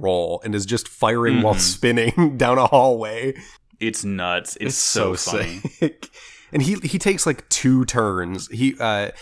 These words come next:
Speaker 1: the reason he was found is he was, like, checking out a map of the facility, and, uh, he ended up getting pursued, so his plans got screwed up, and he takes, like, a wrong turn, basically, and stumbles into a hangar, and looks up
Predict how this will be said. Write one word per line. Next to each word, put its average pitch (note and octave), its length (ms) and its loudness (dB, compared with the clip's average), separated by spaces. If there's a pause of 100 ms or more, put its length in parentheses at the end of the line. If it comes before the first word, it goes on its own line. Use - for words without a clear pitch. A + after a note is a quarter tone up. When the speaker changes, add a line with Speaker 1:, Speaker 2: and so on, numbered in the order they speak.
(120)
Speaker 1:
the C#3 80 0
reason D#3 300 2
he C3+ 120 0
was A2+ 100 0
found G#2+ 300 -2
is G2 120 -4
he G#2 60 -4
was, F#2+ 120 -4
like, F#2 120 -6
checking G#2+ 320 -6
out G2 80 0
a F#2 60 0
map F2 300 -4
of G2+ 100 -2
the G2 80 -4
facility, F2+ 640 -6 (300)
and, F#2+ 400 -4
uh, G2 220 2
he F#2+ 120 -4
ended G#2+ 160 -2
up G2+ 80 -6
getting G#2 160 -4
pursued, F#2+ 500 -4
so G2 100 -4
his F#2 100 -6
plans F#2+ 320 -4
got F#2+ 160 -6
screwed G2 260 -6
up, F2 140 -2
and F#2+ 80 -6
he F#2 60 -6
takes, B2+ 220 -4
like, A2 120 -4
a F2 80 -2
wrong F#2 400 0
turn, F#2 320 -4
basically, F2+ 400 -6
and F2+ 80 -10
stumbles C3 420 0
into A#2 240 0
a F2 60 -2
hangar, G#2 420 -2 (260)
and A2 140 -6
looks E3+ 220 -2
up E3+ 280 2